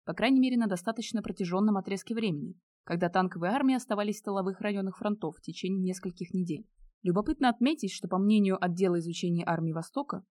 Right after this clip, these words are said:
советское руководство могло откладывать начало своего наступления во имя политического торга с союзниками. Возможно, именно в этом тезисе скрывается причина имеющей достаточно широкое хождение легенды об умоляющем Черчилле. Подробнее я её разберу ниже.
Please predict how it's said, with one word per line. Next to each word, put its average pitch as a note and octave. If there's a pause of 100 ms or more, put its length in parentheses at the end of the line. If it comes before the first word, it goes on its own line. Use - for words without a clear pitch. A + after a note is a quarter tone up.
(120)
советское B3+
руководство A#3+
могло F#3+
откладывать G#3+
начало G3
своего F3
наступления C4+
во G3
имя G3
политического G3
торга G3
с F3+
союзниками. G#3 (520)
Возможно, F3+
именно B3+
в A#3
этом A#3+
тезисе G#3+
скрывается G3
причина F3+
имеющей G#3
достаточно F3
широкое E3+
хождение E3
легенды A3
об F3+
умоляющем F#3
Черчилле. - (380)
Подробнее F#3
я F3
её F3
разберу F3
ниже. E3+